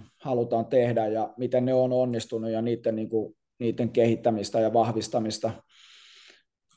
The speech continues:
Toinen on sitten tietysti, jokainen peli on aina oma, oma niinku lukunsa, joten,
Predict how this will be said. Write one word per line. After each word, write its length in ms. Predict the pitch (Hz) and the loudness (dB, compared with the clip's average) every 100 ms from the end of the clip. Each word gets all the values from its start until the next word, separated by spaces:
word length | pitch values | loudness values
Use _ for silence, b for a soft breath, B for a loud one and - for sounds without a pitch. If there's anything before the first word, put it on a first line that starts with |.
| - | 2
Toinen 300 | 139 127 123 | 6 6 6
on 80 | |
sitten 280 | 123 123 123 | 4 2 2
tietysti, 260 | 123 120 120 117 - 117 127 | 4 2 2 -2 -4 -12 -4
jokainen 380 | 127 127 127 117 | -2 2 2 2
peli 280 | 131 127 123 | 6 6 6
on 140 | 117 | 2
aina 200 | 120 120 | 0 0
oma, 440 | 123 127 110 107 _ | 0 0 -4 -8 _
oma 280 | 131 127 120 | -4 -2 -2
niinku 240 | 113 120 | -2 -2
lukunsa, 440 | 127 - 120 113 113 | -2 0 -4 -2 -2
joten, 380 | 107 113 110 | -2 -4 -6